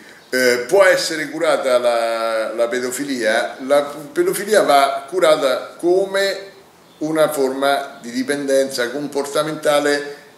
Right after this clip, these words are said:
estremamente grave, quindi astinenza,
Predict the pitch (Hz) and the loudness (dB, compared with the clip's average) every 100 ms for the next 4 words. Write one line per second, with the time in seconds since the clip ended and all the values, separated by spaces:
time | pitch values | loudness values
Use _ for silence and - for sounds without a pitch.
0 | - 156 156 - 156 151 143 131 120 117 | -8 -2 -2 -2 -4 -2 -2 -2 -6 -6
1 | 107 110 98 98 101 - - - - - | -6 -6 -8 -10 -14 -16 -18 -18 -20 -20
2 | - - 135 113 107 - - - 160 165 | -20 -8 -6 -6 -10 -2 -2 -2 -4 2
3 | 156 151 147 - 175 180 - | 2 2 0 0 2 0 -6